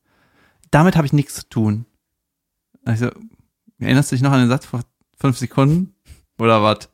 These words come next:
Ne? Und ich, ja, das ist vom Haus. Ich, ey, gut, egal, ne? Da war schon klar, der Spirit ist tot, so,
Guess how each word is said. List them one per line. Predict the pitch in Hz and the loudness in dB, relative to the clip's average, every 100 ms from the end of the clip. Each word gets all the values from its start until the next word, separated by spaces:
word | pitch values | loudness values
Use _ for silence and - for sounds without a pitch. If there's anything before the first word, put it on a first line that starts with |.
| _ - | _ -2
Ne? | 147 | 0
Und | 143 | 0
ich, | 143 | -2
ja, | 151 | 0
das | 139 135 | 0 -4
ist | 170 | -4
vom | 196 165 | -2 0
Haus. | 180 110 101 - _ _ | 0 0 -2 -10 _ _
Ich, | - - | -20 -10
ey, | 131 127 - _ _ _ 143 | -8 -8 -12 _ _ _ -10
gut, | 131 - - _ _ - | -10 -10 -18 _ _ -6
egal, | 120 110 92 87 | -2 0 -2 -6
ne? | 139 160 | -10 -6
Da | 127 | 0
war | 151 | 0
schon | 156 151 | 0 -2
klar, | 147 147 180 _ - _ _ | 0 0 -2 _ -20 _ _
der | 131 | -2
Spirit | - 139 135 - | 0 0 0 -2
ist | 113 - | -10 -12
tot, | - 156 214 226 _ | -8 -2 -2 -4 _
so, | 175 185 196 - | -4 -2 -4 -6